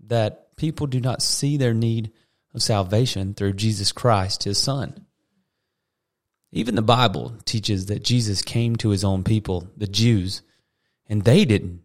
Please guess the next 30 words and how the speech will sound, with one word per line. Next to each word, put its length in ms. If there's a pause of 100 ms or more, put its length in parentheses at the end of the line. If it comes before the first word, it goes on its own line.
(120)
even 260
receive 340
him. 240 (1400)
Now, 100
as 140
for 120
me, 280
I 80
can 160
tell 200
you 440 (260)
only 220
of 100
a 80
personal 480
experience. 720 (840)
I 80
believe 280
in 140
Jesus 380
by 240
faith, 520 (440)
which 260
is 400 (420)
the 140
evidence 460
of 160
things 300
hoped 200
for 460